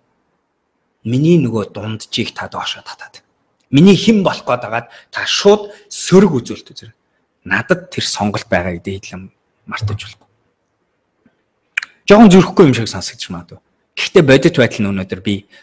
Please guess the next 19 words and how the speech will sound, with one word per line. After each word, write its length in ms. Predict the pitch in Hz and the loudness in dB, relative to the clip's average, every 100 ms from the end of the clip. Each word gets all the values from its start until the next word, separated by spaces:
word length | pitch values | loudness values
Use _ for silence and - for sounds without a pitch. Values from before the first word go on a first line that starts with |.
| - | -14
зөвхөн 320 | - - 160 | -4 2 4
өөрийнхөө 320 | 123 117 113 | 4 2 -2
хувийн 280 | - 110 107 92 | -6 -6 -8 -8
хөгжлийн 320 | - - 87 | -10 -10 -10
тухай 240 | - 85 | -12 -14
ярихгүй 240 | 87 - 87 | -14 -16 -18
байна. 160 | - _ - - | -20 _ -20 -16
Буцаага 320 | - 117 107 | -6 -4 0
тэр 240 | - 131 | 2 4
хүний 160 | 104 92 | 2 -2
хувийн 320 | 85 85 82 | -6 -12 -14
хөгжил, 240 | - - | -16 -6
тэр 140 | - 120 | -2 -2
хүний 240 | 113 104 | 0 -2
амьдралын 480 | 90 92 92 - 90 | -2 -4 -8 -10 -10
зорилгын 360 | 90 - - 87 | -12 -16 -20 -20
тухай 200 | _ - | _ -20
ярьж 160 | - | -18
байна. 120 | - | -20